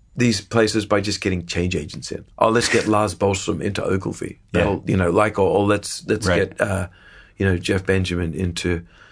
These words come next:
Speaker 1: J W T or whatever. I
Speaker 2: Right,
Speaker 1: mean,
Speaker 2: right, right.
Speaker 1: these things tend not to work <clears throat> because there's a structural issue.
Speaker 2: Yeah.
Speaker 1: There's a, there's a company design issue.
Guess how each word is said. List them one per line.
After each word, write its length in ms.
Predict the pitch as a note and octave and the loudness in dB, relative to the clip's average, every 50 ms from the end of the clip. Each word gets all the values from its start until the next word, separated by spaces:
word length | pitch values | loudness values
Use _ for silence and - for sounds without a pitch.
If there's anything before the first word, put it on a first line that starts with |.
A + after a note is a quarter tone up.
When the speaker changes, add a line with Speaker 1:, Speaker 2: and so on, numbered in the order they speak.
| - _ | -16 _
Speaker 1:
J 160 | - - G#2 | 0 2 2
W 220 | G2 F2+ E2 F#2 F2 | 2 2 2 0 0
T 200 | E2+ - F#2+ F2 | 0 0 0 2
or 60 | E2 | 2
whatever. 240 | D#2+ E2+ - - - | 0 -2 -2 2 2
I 40 | F#2 | 4
Speaker 2:
Right, 80 | F2 E2+ | 4 4
Speaker 1:
mean, 100 | G#2+ D#2+ | 2 2
Speaker 2:
right, 140 | E2 E2 - | 0 -2 0
right. 80 | C2+ | 2
Speaker 1:
these 200 | - C3+ C3 - - | 2 2 2 4 4
things 360 | C#3+ C3+ B2+ A#2+ A2+ - - - - - - _ _ | 2 4 4 2 0 -2 -6 -12 -18 -20 -20 _ _
tend 280 | - - B2+ A#2 A2+ A2 | -2 0 2 2 4 4
not 240 | A2+ A#2+ - - - | 2 2 0 0 -2
to 100 | - G#2 | -2 0
work 480 | G2+ F#2+ G2+ G#2 B2 D3+ D3+ - - - - - - - - - - - - | 2 4 4 4 4 2 0 -4 -10 -20 -20 -20 -20 -20 -20 -20 -20 -20 -20
<clears throat> 380 | - - - - - A#3+ F3 C#3 | -4 2 4 4 6 4 4 4
because 300 | C3 B2 B2 C3+ B2 G#2 | 2 2 4 2 2 2
there's 180 | A#2 G#2 - | 2 0 0
a 40 | A2+ | -2
structural 420 | - - - D3 C#3+ - - G2 E2+ | 0 2 4 2 4 2 0 -2 -2
issue. 240 | E2+ - - - - - _ _ _ - | -2 -4 -8 -10 -16 -20 _ _ _ -4
Speaker 2:
Yeah. 200 | - F#2 E2+ D2+ | 0 0 0 0
Speaker 1:
There's 180 | - A2 G2 - | 0 -2 0 -2
a, 60 | G#2 | 0
there's 220 | - A2+ A2+ - | 0 0 0 0
a 40 | A#2 | 0
company 360 | - - B2+ B2+ B2 A#2+ A2 G2+ | -2 0 0 0 2 2 0 0
design 420 | - G2+ F#2 A2 A2 A#2 A#2+ A2 | 0 0 0 2 2 2 2 2
issue. 340 | G2 F2 - - - - - | 0 -2 -4 -6 -8 -10 -12